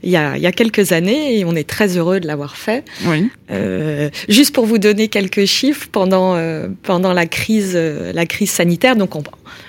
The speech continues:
Speaker 1: sur l'année deux mille vingt, l'hôtellerie traditionnelle a en moyenne fait moins, entre moins soixante et moins quatre-vingts pour cent de revpar. R-, le revpar, c'est le,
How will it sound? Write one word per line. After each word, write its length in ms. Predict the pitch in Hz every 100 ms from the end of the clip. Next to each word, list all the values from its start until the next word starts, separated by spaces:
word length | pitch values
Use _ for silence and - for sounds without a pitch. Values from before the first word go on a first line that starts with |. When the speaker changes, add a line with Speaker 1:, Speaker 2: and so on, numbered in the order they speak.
| - _
Speaker 1:
sur 220 | - 190
l'année 240 | 196 226 254
deux 140 | 240
mille 220 | 220 214
vingt, 340 | 190 208 247 285 - - - - -
l'hôtellerie 560 | 196 214 226 220 214 233
traditionnelle 1120 | - 214 196 202 - 208 196 202 226 247 247 -
a 160 | 190
en 80 | 196
moyenne 500 | 190 185 190 208 226
fait 540 | 226 - - 208 226 226 - -
moins, 300 | 196 214 233 -
entre 220 | 208 220
moins 200 | 220 269
soixante 540 | - 233 226 254 262
et 40 | 196
moins 280 | 208 233 247
quatre-vingts 520 | 233 - - 208 214
pour 260 | 214 202
cent 220 | - 214 214
de 60 |
revpar. 440 | 196 190 - 208 190 - -
R-, 100 | 180 214
le 120 | 220
revpar, 440 | 226 226 247 240
c'est 220 | - -
le, 320 | 202 196 185